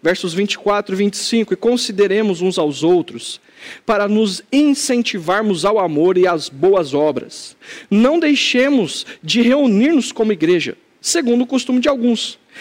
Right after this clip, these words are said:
mas procuremos encorajar-nos uns aos outros,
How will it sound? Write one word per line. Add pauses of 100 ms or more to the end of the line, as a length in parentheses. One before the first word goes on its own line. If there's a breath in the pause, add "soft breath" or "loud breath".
(160 loud breath)
mas
procuremos
encorajar-nos
uns
aos
outros,